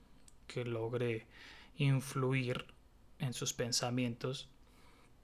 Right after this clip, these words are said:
y que esto motive a, a, a que el juego de las, de los que están en la cancha,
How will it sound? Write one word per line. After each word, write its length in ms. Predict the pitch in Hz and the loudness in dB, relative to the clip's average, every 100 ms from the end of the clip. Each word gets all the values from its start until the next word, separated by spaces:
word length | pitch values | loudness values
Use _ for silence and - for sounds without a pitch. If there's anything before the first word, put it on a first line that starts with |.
| - - - - - | -20 -20 -20 -8 -2
y 140 | 160 | 0
que 140 | 139 143 | 4 2
esto 240 | - 151 | 6 4
motive 600 | 147 143 147 135 135 135 | 4 2 0 0 2 2
a, 80 | 117 | 0
a, 600 | 113 127 139 143 - 139 | -2 -2 -2 -2 0 0
a 120 | 127 | 0
que 220 | - 131 120 | -2 0 0
el 120 | 123 | -4
juego 500 | - 160 139 135 139 | 2 6 6 4 2
de 140 | 127 | 0
las, 340 | 117 - - - - | -2 -4 -6 -6 -2
de 200 | 139 120 | 0 0
los 760 | 117 117 113 - - - - - - - - - | 0 -2 -4 -4 -4 -4 -8 -16 -18 -16 -16 -2
que 100 | 143 | 2
están 320 | - 131 127 | 4 4 2
en 120 | 135 | 6
la 140 | 143 147 | 4 4
cancha, 460 | 160 147 151 165 | 2 2 2 0